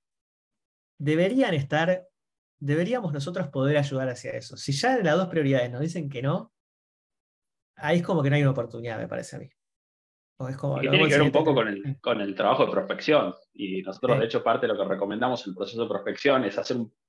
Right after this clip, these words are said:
Speaker 2: un, un análisis de los pains y
Speaker 1: Ujú.
Speaker 2: entender que yo voy a ir a, a, a hablar con personas que tienen como uno de sus principales dolores algo que yo resuelvo. Entonces, de alguna manera ahí estoy simplemente validando algo, ¿no? Porque si, si,
Speaker 1: Ujú.
Speaker 2: eh, si,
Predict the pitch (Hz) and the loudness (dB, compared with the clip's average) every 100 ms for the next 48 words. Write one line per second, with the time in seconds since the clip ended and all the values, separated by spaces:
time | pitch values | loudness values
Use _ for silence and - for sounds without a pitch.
0 | _ 113 107 113 113 107 107 123 135 120 | _ -10 -8 -6 -4 -2 2 2 2 0
1 | - - 131 120 - - _ _ _ _ | 0 0 0 0 -6 -16 _ _ _ _
2 | - 110 143 151 147 202 156 135 160 139 | -4 0 0 2 2 4 2 4 6 6
3 | 135 156 131 - 107 104 - - 117 117 | 6 6 4 0 -2 -2 -4 -8 -4 0
4 | 123 151 185 180 120 104 123 113 - 165 | 2 2 2 0 -4 -4 -4 -4 0 0
5 | 208 - - - _ _ - - 139 120 | 0 -2 -4 -10 _ _ -12 -2 0 0
6 | 104 107 107 101 139 147 - - 113 - | -2 -4 -2 0 4 4 2 -8 -4 0
7 | 151 131 117 160 160 135 120 98 117 101 | 4 4 4 4 2 0 0 0 -2 -2
8 | 135 123 - _ _ _ _ - 104 123 | -2 -2 -4 _ _ _ _ -14 -4 -2
9 | 123 113 - _ _ _ - 120 147 110 | 0 -2 -4 _ _ _ 0 2 4 4
10 | 139 139 131 - 123 123 127 110 113 120 | 4 6 4 2 -2 -2 -4 -4 -4 -2
11 | 98 101 98 107 123 98 98 113 107 95 | 0 0 0 2 2 2 0 2 2 -2
12 | 85 95 123 98 95 101 95 92 - 95 | -6 -8 -8 -8 -6 -2 -2 -2 -8 -14
13 | - 110 120 - _ _ - - - - | -8 0 0 -2 _ _ -10 -10 -10 -18
14 | _ - - | _ -18 -18